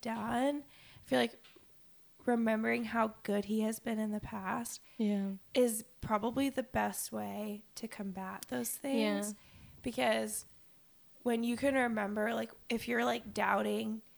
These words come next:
Speaker 1: whether or not he's gonna keep you safe, whether or not you have a
Speaker 2: Mm-hmm.
Speaker 1: relationship with him, you know, like, those things in that moment,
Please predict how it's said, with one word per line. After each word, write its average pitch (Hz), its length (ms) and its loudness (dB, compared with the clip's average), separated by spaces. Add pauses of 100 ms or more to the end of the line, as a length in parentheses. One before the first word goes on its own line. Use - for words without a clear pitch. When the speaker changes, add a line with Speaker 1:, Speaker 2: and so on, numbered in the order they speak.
(280)
Speaker 1:
whether 220 280 6
or 214 40 6
not 208 140 6
he's 214 160 -2
gonna 214 140 -8
keep - 180 -10
you 202 60 -8
safe, 196 480 -10
whether 202 320 2
or 196 40 0
not 220 140 0
you 208 80 -2
have 196 100 -2
a 196 40 -2
Speaker 2:
Mm-hmm. 208 80 -2
Speaker 1:
relationship 202 500 -8
with 220 120 -12
him, 214 360 -16 (500)
you 233 140 -4
know, 190 460 -2
like, 208 320 -8
those 208 220 -2
things 208 260 -4
in 208 100 -4
that 202 200 -8
moment, 220 500 -4